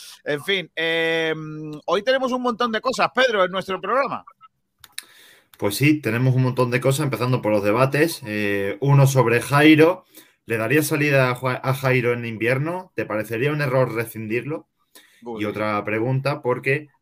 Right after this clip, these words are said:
Speaker 2: eh, un estudo-, un estudio de peri-, de peritos ha hecho una valoración del club, del Málaga. Entonces, mm, esta valoración está tasada en unos cuarenta y cinco coma setenta y cinco millones aproximadamente.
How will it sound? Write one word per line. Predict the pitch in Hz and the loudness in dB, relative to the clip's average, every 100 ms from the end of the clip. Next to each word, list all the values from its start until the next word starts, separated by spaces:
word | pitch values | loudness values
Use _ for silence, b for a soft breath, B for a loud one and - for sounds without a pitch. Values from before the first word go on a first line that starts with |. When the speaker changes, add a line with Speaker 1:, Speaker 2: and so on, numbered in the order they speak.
| - | -12
Speaker 2:
eh, | 95 101 98 | -6 -4 -2
un | 95 104 | -4 -6
estudo-, | 104 113 107 107 101 | -8 -8 -8 -6 -6
un | 110 117 | -8 -10
estudio | 107 113 113 | -10 -8 -6
de | 107 | -6
peri-, | 104 104 117 _ | -6 -6 -8 _
de | 110 107 | -8 -8
peritos | 101 117 123 135 151 | -8 -8 -6 -6 -6
ha | 117 104 | -8 -8
hecho | 101 113 | -6 -6
una | 113 110 | -6 -4
valoración | 107 107 107 117 117 | -4 -4 -4 -6 -4
del | 113 110 104 98 92 90 92 | -2 -2 -2 -4 -6 -10 -10
club, | - 147 151 | -6 -6 -6
del | 87 | -14
Málaga. | 90 120 120 87 - B B B B - | -10 -6 -6 -10 -16 B B B B -16
Entonces, | 104 110 131 123 - _ _ | -12 -8 -4 -4 -6 _ _
mm, | 82 98 98 95 | -20 -20 _ -16
esta | 107 113 | -14 -8
valoración | 117 113 110 127 131 139 | -6 -6 -2 2 2 2
está | 135 135 | -2 -4
tasada | 127 123 120 | -6 -2 -2
en | 123 | -2
unos | 117 | -4
cuarenta | - 107 107 101 | -4 -4 -6 -10
y | |
cinco | 120 110 | -10 -8
coma | 113 110 | -6 -6
setenta | 107 110 101 | -6 -8 -8
y | 98 | -10
cinco | 110 104 | -12 -10
millones | 107 120 107 - | -6 -4 -6 -10
aproximadamente. | - 98 101 110 120 104 80 | -20 -16 -8 -4 -4 -6 -12